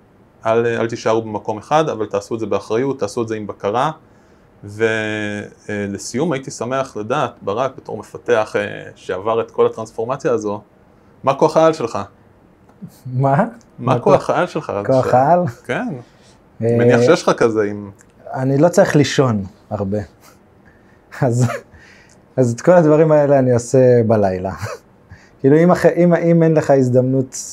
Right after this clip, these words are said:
Speaker 2: לעשות, להשתתף בפרויקט כזה, אז,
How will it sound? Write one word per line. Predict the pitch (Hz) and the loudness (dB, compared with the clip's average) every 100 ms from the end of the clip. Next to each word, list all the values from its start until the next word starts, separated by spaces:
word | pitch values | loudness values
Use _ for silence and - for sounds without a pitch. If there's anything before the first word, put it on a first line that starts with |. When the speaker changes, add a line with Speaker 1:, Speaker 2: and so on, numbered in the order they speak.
| 120 | 0
Speaker 2:
לעשות, | 117 113 123 117 _ - | 0 0 -2 -4 _ -8
להשתתף | 127 127 120 - - | -2 -2 -2 0 0
בפרויקט | 147 151 156 147 147 147 | 2 2 2 2 2 0
כזה, | - 143 147 139 _ _ _ _ _ - | 0 2 2 0 _ _ _ _ _ -12
אז, | 101 107 | -8 -8